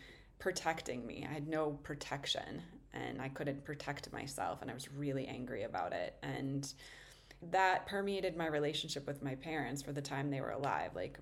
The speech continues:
my mom was alive until my twenties. My dad passed about ten years ago, and that anger permeated it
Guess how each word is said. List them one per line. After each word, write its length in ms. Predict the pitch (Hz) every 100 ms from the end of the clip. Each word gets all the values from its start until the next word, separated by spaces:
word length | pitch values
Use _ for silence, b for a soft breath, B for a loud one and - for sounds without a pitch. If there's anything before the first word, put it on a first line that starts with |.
| - 131
my 160 | 139
mom 260 | 147 143 143
was 140 | 139
alive 340 | 139 139 131 131
until 220 | 131 139
my 120 | 131
twenties. 440 | 139 147 135 131 135
My 80 |
dad 260 | 123 127 127
passed 320 | 139 135 135
about 200 | - -
ten 180 | - 127
years 220 | 127 139
ago, 260 | 147 139 135
and 120 | - - B B B -
that 180 | 156 151
anger 260 | 151 160 156
permeated 640 | - 170 175 151 139 135
it 300 | 104 90 -